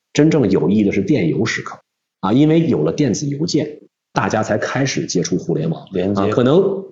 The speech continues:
Speaker 1: 你们这个岁数的人没，没体验过那个年代哈，就是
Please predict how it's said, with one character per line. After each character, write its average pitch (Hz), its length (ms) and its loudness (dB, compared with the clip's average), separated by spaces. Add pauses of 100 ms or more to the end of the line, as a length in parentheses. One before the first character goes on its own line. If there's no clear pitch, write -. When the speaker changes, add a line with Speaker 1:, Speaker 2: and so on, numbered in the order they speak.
(120)
Speaker 1:
你 104 120 2
们 95 160 2
这 185 160 6
个 110 260 4
岁 175 180 2
数 120 120 0
的 90 80 2
人 90 120 2
没， 113 200 2 (180)
没 147 140 4
体 156 240 -2
验 110 240 2
过 120 120 4
那 123 120 2
个 98 80 2
年 90 280 0
代 127 220 2
哈， 85 180 -4
就 117 100 -2
是 110 260 -2